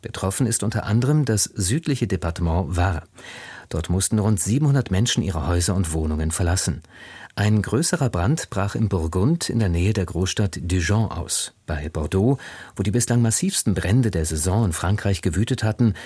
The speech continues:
konnte die Feuerwehr ein erneutes Ausbreiten des Feuers verhindern. In Spanien entstand in einem Nationalpark an der Grenze zu Portugal ein neuer Brand. Zwölf Ortschaften rund um die Gemeinde Fermoselle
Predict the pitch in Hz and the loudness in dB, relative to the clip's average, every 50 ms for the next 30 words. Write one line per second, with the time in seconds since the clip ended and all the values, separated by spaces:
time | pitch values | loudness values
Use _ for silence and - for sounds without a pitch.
0 | - - - - - - 139 131 - 127 139 127 - - 131 151 156 147 123 131 | -16 -18 -18 -8 -2 -2 0 0 2 0 0 0 2 2 2 2 2 4 4 4
1 | 135 135 - - 113 117 - 110 101 101 131 170 - 156 - - - 107 139 156 | 2 2 2 2 0 2 4 4 2 4 2 2 0 0 -2 0 0 0 0 0
2 | - - - 87 82 80 - - - 76 82 - - - 95 85 80 73 73 73 | 0 -2 -2 -2 -2 -2 -4 -4 -6 -4 -4 -4 -2 -2 0 0 0 0 -2 -2
3 | - - - 92 87 85 110 104 87 78 - - _ _ _ _ _ _ _ _ | -4 -2 -2 0 0 2 2 2 0 -2 -4 -10 _ _ _ _ _ _ _ _
4 | - - - - - - - - - - 151 135 - - 135 139 143 139 120 101 | -20 -20 -18 -18 -18 -18 -20 -12 -4 -2 -2 -2 0 0 2 4 4 4 4 4
5 | 87 85 82 - - 92 104 123 120 - - - - - 117 - - 107 110 107 | 2 0 -2 0 0 2 2 0 0 -2 -8 -8 -4 -2 -2 0 2 2 2 4
6 | 101 101 - - 113 101 85 85 110 - - 135 151 156 - - 120 101 92 - | 2 0 0 0 0 2 2 2 0 0 0 0 -2 0 0 0 0 0 0 0
7 | - 90 104 131 - - 104 90 - 98 85 - 98 104 120 - 127 98 95 92 | 0 0 0 0 0 0 -2 -2 -2 -2 -2 0 -2 -2 0 0 0 0 2 0
8 | 101 - - 104 98 98 95 92 107 110 98 87 85 - - - - - - - | 0 0 0 2 2 4 4 4 4 4 2 2 0 -4 -8 -8 -8 -10 -10 -12
9 | - - - - - - - - - - - 104 101 104 - 76 95 98 - - | -12 -20 -20 -20 -20 -20 -20 -10 -6 -4 -2 0 0 0 -2 -2 -2 -2 0 0
10 | - 120 127 - - 139 139 139 - - - 101 87 107 156 196 196 - - - | -2 0 -2 0 0 2 2 2 0 -2 -2 0 2 4 2 2 2 0 -4 -2
11 | 98 90 80 80 - 78 80 82 82 90 107 110 110 104 98 85 - - 98 85 | -2 -2 -2 -2 -2 -2 0 2 2 2 2 4 4 2 2 0 -2 -2 -2 0
12 | 82 78 71 - - 95 90 95 101 104 104 101 | 0 -2 -2 -2 -2 -2 0 0 0 0 0 0